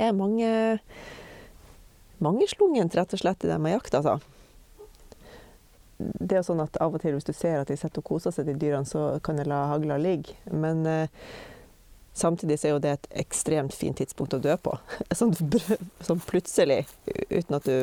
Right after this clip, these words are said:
visste hva som foregikk. Du er i hvert fall ikke transportert mange, mange mil i en dyrebil der du blir stresset og står sammen med mange andre, skal inn på et slakteri utenfor dine naturlige omgivelser. Du, du dør jo veldig fort.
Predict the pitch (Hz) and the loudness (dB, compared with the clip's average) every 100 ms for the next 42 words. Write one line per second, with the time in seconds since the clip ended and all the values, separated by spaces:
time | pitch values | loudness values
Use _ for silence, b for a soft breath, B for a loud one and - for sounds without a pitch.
0 | 127 151 - 135 - 147 170 165 - 143 | 2 0 -2 -4 -2 0 2 2 0 0
1 | 151 - 180 165 - 156 - 151 165 160 | 0 -2 -2 -2 -2 -2 -2 -2 0 0
2 | - - - - - - - - - 156 | -4 -16 -20 -20 -20 -20 -20 -12 -2 0
3 | 156 165 156 147 151 151 151 156 - 151 | 2 2 2 2 2 0 0 0 0 0
4 | 147 147 151 160 170 175 143 135 - 143 | 0 0 0 2 2 4 2 0 -4 -2
5 | 143 147 - 160 - 170 147 151 - 156 | -2 -2 -2 -2 0 0 0 0 0 0
6 | 147 147 147 151 147 156 160 156 - 143 | 0 0 0 0 0 -2 -2 -2 -2 -2
7 | 156 143 - 147 - 156 165 151 147 147 | -2 -2 -4 -4 -2 -2 0 0 -2 -4
8 | - 160 143 147 151 151 165 160 165 185 | -4 -4 -2 -2 -2 -2 -2 -2 0 0
9 | 208 165 143 - B B B B - 180 | 0 0 -4 -4 B B B B 2 4
10 | 165 165 B B B B - 190 170 175 | 2 0 B B B B -2 -2 2 4
11 | 208 180 135 135 139 - - 165 165 202 | 4 4 2 2 -4 -4 0 2 2 -2
12 | - - | -4 -10